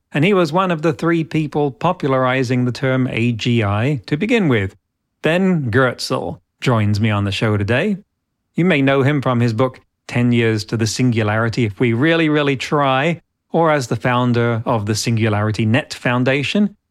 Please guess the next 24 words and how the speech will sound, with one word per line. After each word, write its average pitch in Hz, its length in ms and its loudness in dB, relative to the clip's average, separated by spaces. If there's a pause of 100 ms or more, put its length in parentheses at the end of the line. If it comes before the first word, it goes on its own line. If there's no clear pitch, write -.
(180)
or 185 180 2
as 180 140 0
the 185 100 -2
chief 202 300 -2
scientist 190 500 0
of 175 140 -4
Hanson 170 480 0
Robotics, 165 960 -2
the 139 60 -8
company 135 420 -2
that 127 240 -2
created 127 560 -2
Sophia 123 540 -2
the 110 100 -2
robot, 110 460 -2
who 113 180 -2
you 107 220 -2
may 104 180 -2
have 104 240 -4
seen 127 300 -2
on 123 120 0
various 123 360 0
talk 139 280 -2
shows. - 520 -6